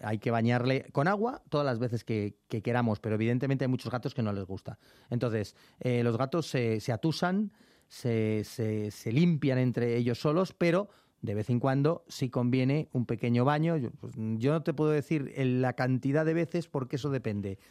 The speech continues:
¿Dónde está el gato? Si está en el exterior, si está en el interior, si el gato es un gato que, que se mete en sitios, pues, muy sucios,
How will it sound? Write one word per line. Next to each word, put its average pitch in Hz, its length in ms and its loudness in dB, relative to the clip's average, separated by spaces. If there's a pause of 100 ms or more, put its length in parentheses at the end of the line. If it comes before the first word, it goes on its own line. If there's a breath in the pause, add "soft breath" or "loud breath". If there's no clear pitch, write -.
¿Dónde 156 260 0
está 160 160 -2
el 151 80 0
gato? 117 300 -4
Si - 140 -8
está 117 140 -6
en 117 60 0
el 123 80 0
exterior, 107 500 -4 (260 soft breath)
si - 100 -8
está 113 160 -6
en 117 60 0
el 123 100 0
interior, 107 500 0 (200 soft breath)
si - 120 -6
el 107 100 -2
gato 110 220 -4
es 113 60 0
un 117 60 2
gato 120 280 0
que, 117 360 0 (280 loud breath)
que 117 120 -2
se 113 120 0
mete 120 220 2
en 110 100 0
sitios, 117 460 0
pues, - 300 -6
muy 135 120 4
sucios, 151 560 -2